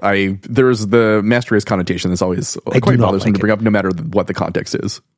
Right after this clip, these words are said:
Speaker 2: But this brings up a new thing I've never had to deal with, and the P S five offers you different graphic modes, right? So there's, for, uh, Forbidden West, there's performance mode and fidelity mode. So performance mode bumps down the resolution, and it's sixty frames per second.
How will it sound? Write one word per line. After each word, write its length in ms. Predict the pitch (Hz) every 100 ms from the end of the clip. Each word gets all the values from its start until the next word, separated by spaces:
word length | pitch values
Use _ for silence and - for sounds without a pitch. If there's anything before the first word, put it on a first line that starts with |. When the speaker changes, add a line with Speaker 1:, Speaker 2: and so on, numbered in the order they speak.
| _ _ _ -
Speaker 2:
But 300 | 156 185 -
this 340 | 202 156 247
brings 280 | 180 180 160
up 140 | 156
a 40 | 127
new 160 | 120
thing 240 | 127 269 170
I've 100 | 117
never 220 | 117 110
had 140 | 113
to 80 | -
deal 200 | 113 156
with, 220 | 123 107
and 220 | 110 110 113
the 60 |
P 120 | - 143
S 120 | -
five 360 | 143 143 143
offers 480 | 127 117 117 120 110
you 60 | 110
different 760 | 104 113 - 113 110 - 135
graphic 460 | 107 156 226 135 -
modes, 320 | 98 - -
right? 180 | 110 120
So 120 | -
there's, 360 | 107 104 92 -
for, 540 | - 117 107 104 113
uh, 220 | - -
Forbidden 380 | - 117 123 123
West, 260 | 120 143 -
there's 160 | 110
performance 560 | - 113 135 135 156 -
mode 240 | 151 160
and 140 | 123 113
fidelity 480 | 107 110 120 104 107
mode. 260 | 107 104 - - _ _ _ _ _ _ _ _ _ _
So 200 | - 160
performance 480 | 135 - 175 180 165
mode 520 | 147 143 131 - 147
bumps 280 | 113 127 127
down 180 | 123 120
the 100 | 113
resolution, 600 | 113 113 107 117 156 151
and 200 | - 107
it's 140 | 101 -
sixty 300 | 123 - 120
frames 300 | 117 107 -
per 100 | 101
second. 460 | - 107 120 123